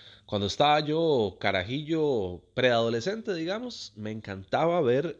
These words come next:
eh, Los Caballeros del Zodiaco. Y pasa algo, yo tengo una particularidad con las, con las series y, y fábulas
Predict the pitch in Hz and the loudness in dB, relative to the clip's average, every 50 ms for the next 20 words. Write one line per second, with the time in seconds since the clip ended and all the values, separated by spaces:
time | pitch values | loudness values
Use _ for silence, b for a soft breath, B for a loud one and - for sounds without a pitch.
0 | - 113 107 104 98 95 90 87 87 87 87 90 92 - - - 92 87 92 90 | -10 -6 -4 -4 -2 -2 -2 -2 -4 -4 -6 -6 -8 -8 -10 -8 -8 -8 -6 -6
1 | 98 104 117 120 120 113 - - 90 92 104 113 113 - - - - B B B | -6 -6 -6 -6 -6 -6 -6 -8 -8 -6 -6 -6 -6 -8 -12 -18 -20 B B B
2 | B B B B B B B B - - 170 196 220 214 - - - - - - | B B B B B B B B -4 0 2 2 2 0 -2 -6 -12 -14 -14 -6
3 | - - 92 - - 110 127 139 - 95 90 76 - - _ - 107 104 101 - | -2 -2 -2 0 2 2 4 4 2 0 -2 -8 -12 -18 _ -16 -14 -14 -8 -6
4 | 131 131 135 147 139 - - - 120 120 127 127 123 120 117 113 101 87 80 76 | -6 -4 -2 -2 -2 -2 -4 -6 -8 -6 -6 -4 -4 -2 -2 -2 -2 -4 -4 -6
5 | 73 65 62 64 69 57 - - - _ _ _ _ _ _ - 95 101 - - | -8 -10 -12 -14 -16 -18 -18 -20 -20 _ _ _ _ _ _ -6 -6 -6 -6 -8
6 | 101 - - 98 85 82 90 90 87 95 101 117 - - - 127 110 92 85 76 | -10 -8 -8 -8 -8 -8 -8 -6 -2 -2 0 -2 -2 -4 -4 -4 -2 -2 -4 -6
7 | 64 62 - - - - - - - - - - - 92 82 82 82 - - 107 | -6 -8 -8 -8 -8 -8 -8 -8 -10 -10 -12 -10 -10 -8 -6 -6 -6 -4 0 0
8 | 107 110 120 127 123 - - - 117 98 92 87 85 82 80 78 76 71 67 71 | 0 2 2 0 -2 -2 -6 -10 -8 -6 -4 -4 -4 -6 -8 -8 -10 -12 -14 -16
9 | - _ _ _ _ b b b b b b b b b b b b b b b | -20 _ _ _ _ b b b b b b b b b b b b b b b
10 | b _ _ _ _ _ _ - 110 101 95 - 120 123 123 123 131 131 143 143 | b _ _ _ _ _ _ -2 -2 -2 2 4 4 4 6 6 4 2 2 0
11 | - - - - | -2 -6 -8 -10